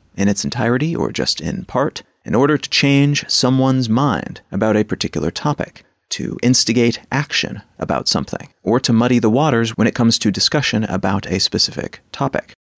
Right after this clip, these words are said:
A recent example of disinformation that received fairly widespread prominence, even leading to a lawsuit against the people spreading that disinformation, was a monetary figure that supporters of the United Kingdom Brexit Leave campaign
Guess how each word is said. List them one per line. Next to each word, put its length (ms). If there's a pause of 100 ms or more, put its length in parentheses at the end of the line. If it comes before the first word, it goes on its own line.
(280)
A 100
recent 340
example 580
of 160
disinformation 920
that 240
received 400
fairly 440
widespread 520
prominence, 720 (100)
even 260
leading 260
to 140
a 20
lawsuit 680
against 300
the 80
people 240
spreading 640
that 180
disinformation, 840 (120)
was 160
a 100
monetary 580
figure 360
that 200
supporters 500
of 140
the 80
United 580
Kingdom 480
Brexit 480
Leave 320
campaign 640